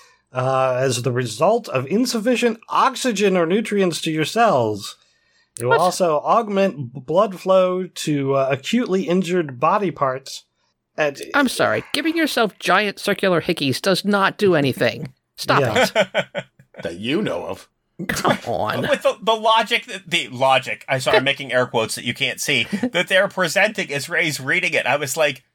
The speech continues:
Speaker 3: "What?" So your attempt to heal something that is damaged is to strangle it until the blood stops getting there?
Speaker 1: Yeah. Mm-hmm.
Speaker 2: <laughs>
Speaker 3: I, I do agree. I think tourniquets are the way to go. <laughs>
Speaker 1: So here's, here's the thing.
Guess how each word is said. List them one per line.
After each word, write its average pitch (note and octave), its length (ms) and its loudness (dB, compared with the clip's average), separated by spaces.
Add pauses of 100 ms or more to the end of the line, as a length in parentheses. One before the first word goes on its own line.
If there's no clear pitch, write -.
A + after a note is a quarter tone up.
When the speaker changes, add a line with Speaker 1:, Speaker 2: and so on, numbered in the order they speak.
(220)
Speaker 3:
"What?" D#4 380 -2 (320)
So G3 440 0
your A3 380 -4
attempt A3+ 540 -2
to - 140 -8
heal A3 600 0
something D#3 600 -2
that D3+ 160 0
is C#3 160 0
damaged E3+ 580 0
is C#3+ 220 -2
to D3 120 -2
strangle F3 720 0
it C#4 220 4
until F#3+ 340 2
the F#3+ 100 0
blood E3+ 360 2
stops B3 400 2
getting C#4+ 280 2
there? D#4+ 120 6
Speaker 1:
Yeah. - 200 6
Mm-hmm. D#3+ 1200 -2
Speaker 2:
<laughs> - 0 - (640)
Speaker 3:
I, G#3 260 0
I D#3 120 4
do G3+ 320 -8
agree. A#3+ 400 0
I D3 160 0
think G#3+ 280 -10
tourniquets G#3 500 -2
are D#3 80 2
the C#3 100 0
way D#3 180 0
to F3+ 80 -4
go. E3 300 2 (300)
<laughs> A3+ 380 0
Speaker 1:
So G#3+ 140 6
here's, C4+ 400 2 (180)
here's C4 260 2
the B3+ 120 2
thing. F#3+ 380 2